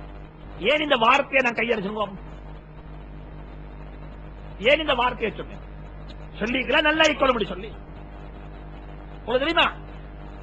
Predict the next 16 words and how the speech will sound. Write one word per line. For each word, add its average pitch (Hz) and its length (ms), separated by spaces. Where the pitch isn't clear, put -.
உலகத்துல 285 540
கணவனுக்கும் 277 760
மனைவிக்கும் 262 600
இடையில 254 260
எத்தனையோ 262 440
ரகசியங்களை 247 640
மறைச்சுவாங்க, 202 520
எத்தனையோ 269 460
ரகசியங்கள் 285 720
மறைஞ்சிருக்கும். 233 540
யாருக்கு 254 300
மத்தியில? 262 240
என்னைக்கு 277 460
கபில் 262 340
து 277 80
நிக்கா 269 320